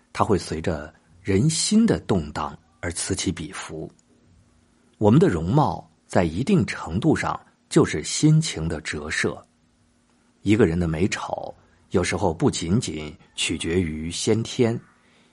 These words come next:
也与我们长期所处的心态息息相关。心情瞬息万变，美丑一念之间。想求相貌容颜之好，务必要修心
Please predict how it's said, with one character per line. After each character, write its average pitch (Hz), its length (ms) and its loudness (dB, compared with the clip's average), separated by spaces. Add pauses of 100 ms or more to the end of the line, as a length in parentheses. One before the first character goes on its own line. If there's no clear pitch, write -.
(140)
也 113 140 6
与 87 320 0 (140)
我 85 100 -4
们 78 140 -8
长 90 320 -2
期 156 200 0
所 143 240 4
处 120 200 -4
的 80 120 -8
心 160 280 4
态 123 360 -4 (140)
息 - 220 -6
息 85 160 -4
相 78 240 -6
关。 78 260 -6 (840)
心 117 260 6
情 78 440 -4
瞬 92 320 0
息 95 200 -2
万 104 320 -2
变， 87 300 -2 (260)
美 98 240 4
丑 - 460 -6
一 87 180 -4
念 101 320 0
之 - 160 -8
间。 80 280 -6 (1000)
想 101 240 6
求 98 340 2
相 175 300 2
貌 98 420 2
容 95 300 2
颜 120 500 -2
之 - 180 0
好， 82 580 -2 (320)
务 123 180 6
必 82 200 -2
要 73 300 -4
修 107 320 2
心 110 400 2